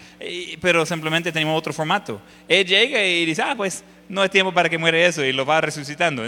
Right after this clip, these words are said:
Sí, sí, ese no es mi estilo <laughs> cuando yo voy a, a los funerales. Entonces, eh, ellos estaban ahí, los discípulos estaban presentes cuando él dio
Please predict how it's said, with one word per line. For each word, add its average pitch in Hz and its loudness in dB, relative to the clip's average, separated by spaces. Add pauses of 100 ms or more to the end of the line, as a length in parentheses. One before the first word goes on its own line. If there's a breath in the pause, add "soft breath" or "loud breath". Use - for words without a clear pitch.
(120)
Sí, 143 -8
sí, 143 -10 (300 loud breath)
ese 170 -2
no 185 2
es 185 4
mi 175 0
estilo 185 0
<laughs> 139 -8
cuando 165 -4
yo 165 -2
voy 156 0 (260 loud breath)
a, 160 2
a 156 2
los 151 2
funerales. 151 -2
Entonces, 156 -4 (200 loud breath)
eh, 185 0
ellos 240 2
estaban 220 0
ahí, 226 0
los 165 -2
discípulos 196 -2
estaban 190 0
presentes 190 -2
cuando 170 -2
él 190 0
dio 196 0